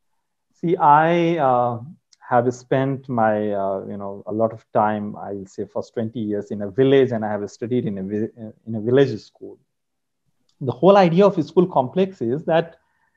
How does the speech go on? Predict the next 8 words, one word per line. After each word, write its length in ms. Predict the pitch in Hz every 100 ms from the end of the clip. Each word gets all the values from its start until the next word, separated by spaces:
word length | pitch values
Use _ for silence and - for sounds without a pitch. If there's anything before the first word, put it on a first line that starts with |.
| _ _ _ _ -
uh, 420 | 135 139 139 139 -
you 120 | 143
know, 120 | 156
it 240 | 147 147 156
is, 180 | 139 -
it 80 | -
is 140 | 139
difficult 640 | 117 139 147 160 151 147